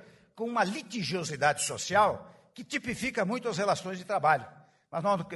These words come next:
nós queremos, na verdade, usar esta, este momento, esta simbologia, como um momento em que nós devemos acabar com a litigiosidade social do país. E por isso eu digo, Ronaldo, neste momento, o símbolo desta solenidade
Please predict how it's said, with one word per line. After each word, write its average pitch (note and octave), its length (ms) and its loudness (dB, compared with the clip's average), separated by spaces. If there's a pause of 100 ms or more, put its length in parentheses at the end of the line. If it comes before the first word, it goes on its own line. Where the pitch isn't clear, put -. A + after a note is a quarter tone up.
nós E3+ 200 2
queremos, D#3+ 380 -2
na C#3+ 80 0
verdade, C#3 480 4 (260)
usar D3 380 2
esta, A2 440 -2
este B2+ 220 -8
momento, A#2+ 500 -6 (320)
esta C#3 280 -2
simbologia, B2+ 840 -4 (240)
como A#3+ 220 2
um A3+ 40 -4
momento G#3+ 420 -4
em A3+ 40 -6
que G#3 140 -12
nós G#3 180 2
devemos F#3 380 -2
acabar F3+ 400 0
com F3+ 100 -4
a D#3+ 40 2
litigiosidade F3 1120 -4 (220)
social E3+ 580 4
do E3+ 100 -4
país. A#2 420 0 (180)
E C#3 120 -12
por D#3 160 -4
isso E3+ 180 -2
eu D#3 60 -2
digo, B2 440 -4 (280)
Ronaldo, D3 420 6 (400)
neste D#3+ 320 -2
momento, F3 500 -2 (280)
o C#3 100 -14
símbolo D3 640 -2 (260)
desta C#3+ 360 -2
solenidade F3 680 0